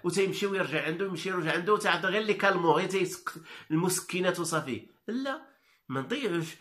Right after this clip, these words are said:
نقول لي هذه كاينه، وننصحو النصيحه اكثر. نقول لي: "شوف، انا اطباء مشيت لعندهم في اوروبا، في كثير من الدول،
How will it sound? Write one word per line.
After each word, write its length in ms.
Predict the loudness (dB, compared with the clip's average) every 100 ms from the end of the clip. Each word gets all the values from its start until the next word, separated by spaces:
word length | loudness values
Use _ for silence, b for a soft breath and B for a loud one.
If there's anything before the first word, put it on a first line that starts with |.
| B -6
نقول 180 | -4 -2
لي 120 | -2
هذه 200 | -4 -6
كاينه، 460 | -4 -4 -2 -2
وننصحو 840 | 0 0 0 0 0 0 0 0 -2
النصيحه 580 | 0 0 0 -2 -2
اكثر. 440 | -2 0 0 0 B B -4
نقول 160 | 0
لي: 100 | 2
"شوف، 300 | 2 0 0 B B -4
انا 260 | -2 -2
اطباء 480 | -2 -2 0 0 0
مشيت 300 | 0 -4 -2
لعندهم 440 | -4 -4 -2 -2
في 80 | -2
اوروبا، 580 | 0 2 2 -2 -2 -2
في 180 | -4 -10
كثير 240 | -2 0
من 160 | 0 -4
الدول، 540 | -4 -2 2 2 2